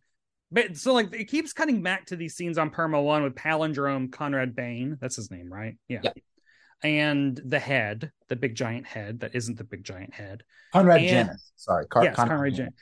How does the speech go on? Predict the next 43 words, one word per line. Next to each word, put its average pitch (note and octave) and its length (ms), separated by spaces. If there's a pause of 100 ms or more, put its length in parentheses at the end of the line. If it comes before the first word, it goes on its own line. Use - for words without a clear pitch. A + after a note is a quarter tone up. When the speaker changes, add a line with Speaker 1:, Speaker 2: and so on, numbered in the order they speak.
(240)
Speaker 1:
Janis. - 260 (320)
Yes. D#3+ 60
Um, D3+ 580 (560)
<laughs> - 600
and A3 120
so, C4 100
yeah, C4 220
there's G#3 300
just C#4+ 160
all C4+ 80
these C4 160
scenes A#3+ 160
of G3 120
them G#3 400 (400)
arguing, A#3+ 680
or D#3+ 360
there's D4 160
a F#4 60
lot F#4 200
of F#4 60
arguing. A3 640 (800)
Speaker 2:
Yeah, C4 480
it's F3+ 100
Speaker 1:
Number C#4 240
one C#4 140
rule C#4 180
of A3 80
improv, F3 640 (180)
don't G#3 220
argue. G#3+ 460 (400)
Speaker 2:
Don't A#3+ 160
argue. B2+ 640
And F3+ 120
there's, A#3 200
there's G#3 240
a - 60
lot G3 260
of, A3 180 (300)
there's D#3+ 200
a F#3 40
lot E3+ 240
of, A3 280 (280)
um, A2 460